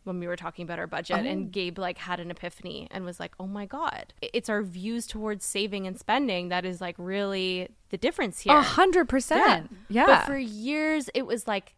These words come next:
Speaker 1: "Kaylin has a spending problem. You don't know how to save," like, all this shit. And then he was realizing, like, "Oh my God, it was just the way that we were raised." But, like, when you come together with someone that's so different and you don't,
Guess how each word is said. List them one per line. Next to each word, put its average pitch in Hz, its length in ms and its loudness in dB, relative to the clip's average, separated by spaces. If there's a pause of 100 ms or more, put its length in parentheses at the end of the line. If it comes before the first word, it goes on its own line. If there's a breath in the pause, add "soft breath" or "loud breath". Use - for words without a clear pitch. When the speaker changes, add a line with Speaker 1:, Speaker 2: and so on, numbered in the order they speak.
(120)
Speaker 1:
"Kaylin 190 360 -4
has 185 140 -6
a 175 60 -8
spending 294 500 2
problem. 240 800 4
You 185 140 0
don't 185 160 -2
know 170 120 -2
how 165 140 0
to 180 140 -4
save," 254 840 6
like, 190 180 4
all 202 320 4
this 185 200 -2
shit. 160 320 -6
And 190 160 -4
then 196 100 -2
he 196 160 -4
was 180 260 -8
realizing, 180 420 -4
like, 170 220 -12
"Oh 208 120 -2
my 196 160 -4
God, 196 180 0
it 160 80 -4
was 180 140 -10
just 190 140 -12
the 196 60 -10
way 190 120 -6
that 180 120 -8
we 180 100 -8
were 170 120 -8
raised." - 380 -6
But, 196 140 -2
like, 180 220 -4 (140 soft breath)
when 196 100 -4
you 208 80 -2
come 254 200 -4
together 202 400 -4
with 226 120 -6
someone 247 380 -4
that's - 180 -6
so 175 240 -4
different 247 500 -6 (180 soft breath)
and 202 120 -2
you 202 80 0
don't, 185 320 -2